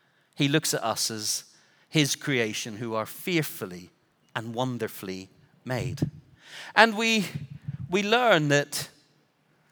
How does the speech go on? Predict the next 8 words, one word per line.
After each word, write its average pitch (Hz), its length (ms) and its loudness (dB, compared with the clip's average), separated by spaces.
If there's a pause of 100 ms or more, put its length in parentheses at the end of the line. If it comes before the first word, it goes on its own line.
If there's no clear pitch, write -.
(160)
the 151 100 -2
plan 175 460 6
was - 460 2 (280)
God 160 380 8 (320)
walking 147 480 2
with 120 140 -4
man, 127 500 -2 (560)
man 135 520 2